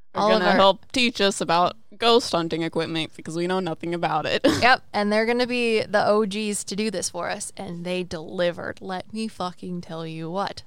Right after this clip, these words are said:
Speaker 2: So when we did the rem pad, um, Caroline, who is pretty awesome, she was like, "All right, I'll help you guys do this. This is fine." And,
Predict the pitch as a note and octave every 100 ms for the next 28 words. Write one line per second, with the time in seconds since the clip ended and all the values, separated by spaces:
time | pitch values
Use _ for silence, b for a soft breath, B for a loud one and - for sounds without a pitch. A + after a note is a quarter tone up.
0 | - - - - - G3 F#3 B3+ C4+ E4
1 | E4+ A3 F#3 G3+ b b b b - G3+
2 | G3+ F#3+ - C4+ C#4 A3+ G3+ G3+ G#3 -
3 | G3 G3 - F#3+ F#3+ F#3+ F#3+ - - -
4 | F#3+ F3+ F#3 F3+ - B3+ C4+ B3 - -
5 | A3 G#3+ G#3 G#3 G#3 G3+ G3 G3+ G3 -
6 | A4+ G#4+ G#4 G4+ - D4 F#4+ - F4 C4+
7 | C4+ A#3+ - G#3 B3+ D4 D#4 F4 E4+ C4
8 | F#3+ F#3 A#3+ C4+ b b b b - G#3
9 | G3+ G3+ G#3 G3+